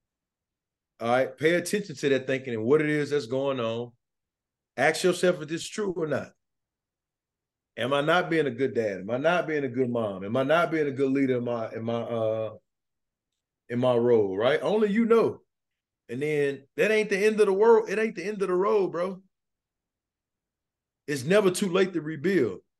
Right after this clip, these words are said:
Even if the foundation on the house, you can't, you can't rebuild a house 'cause the foundation messed up. You can go build another house somewhere else. You know what I'm saying? You can rebuild. It's never too late to rebuild. So, okay,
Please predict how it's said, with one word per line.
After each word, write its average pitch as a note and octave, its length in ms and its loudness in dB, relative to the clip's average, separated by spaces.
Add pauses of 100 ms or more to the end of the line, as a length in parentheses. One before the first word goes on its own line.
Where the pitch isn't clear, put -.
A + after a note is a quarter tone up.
(1040)
Even G#3 260 2
if G3+ 100 4
the F#3+ 60 -4
foundation F#3 640 0
on E3+ 140 -4
the D#3 60 -6
house, G3+ 420 -2 (1400)
you C3 160 -12
can't, F#3 380 0
you D3+ 100 -10
can't F3+ 320 -2
rebuild F3 300 2
a D#3+ 80 2
house F#3 200 0
'cause C#3 160 -6
the C3 80 -14 (320)
foundation E3 360 -8
messed D3 200 -6
up. C3+ 80 -6
You E3 120 -2
can G#3+ 80 0
go F#3 160 6
build F#3 240 6
another E3+ 300 4
house A3+ 260 2
somewhere E3 300 0
else. G#3 360 0 (800)
You C3+ 80 -4
know F3+ 120 2
what G3+ 80 0
I'm F#3 60 0
saying? G#3 380 -4
You G#3 100 0
can G#3 160 0
rebuild. F#3 380 2
It's C3+ 120 -4
never F#3 220 -2
too E3+ 200 -8
late G#3 160 -2
to C#3+ 80 -12
rebuild. C#3+ 460 0
So, C#3 360 -2 (340)
okay, D3+ 520 0